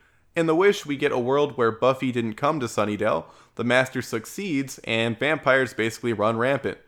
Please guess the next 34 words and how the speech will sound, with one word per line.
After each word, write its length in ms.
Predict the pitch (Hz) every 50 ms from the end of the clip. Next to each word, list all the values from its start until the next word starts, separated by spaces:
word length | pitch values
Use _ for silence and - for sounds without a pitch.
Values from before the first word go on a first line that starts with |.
| _ _ _ _ _ _ _ _
Having 280 | 160 175 196 196 180
the 60 | 151
Master 420 | 143 143 160 175 170 - - 139 117
back 320 | 107 117 123 131 135 -
for 80 | - 120
one 180 | 113 113 110
episode 440 | 113 110 - 117 - - 123 120 113 -
actually 440 | - 104 110 117 - - - 117 113
made 180 | 110 107 107
me 80 | 110 107
warm 240 | 104 104 107 110 113
up 160 | 117 117 -
to 80 | 120 107
him 140 | 101 95
a 40 | 90
little. 380 | 95 98 - - - - - _ _ _ _ _ _ _ _ _ _
We 180 | - 139 143 143
get 280 | 131 165 185 147 - -
Goth 280 | 127 131 160 170 - -
Vampire 420 | 147 151 147 147 160 147 139 131
Willow, 420 | 120 143 160 156 117 107 110 117
which 300 | 107 104 110 117 113 -
is 100 | 127 117
awesome. 460 | 123 127 139 139 123 - - - - - _ _ _ _ _ _ _ _ _
I 80 | 117 139
like 220 | 170 190 180 -
alternate 440 | - 120 143 139 - 147 135 120 110
universe 420 | 120 135 143 127 107 110 104 -
episodes. 600 | - 92 - - - - - - - - - - _ _ _ _ _ _
The 120 | - 123 120
O 60 | 120
C 300 | 117 - - 165 165 151
had 280 | 151 151 156 156 143 139
one, 300 | 147 151 151 147 135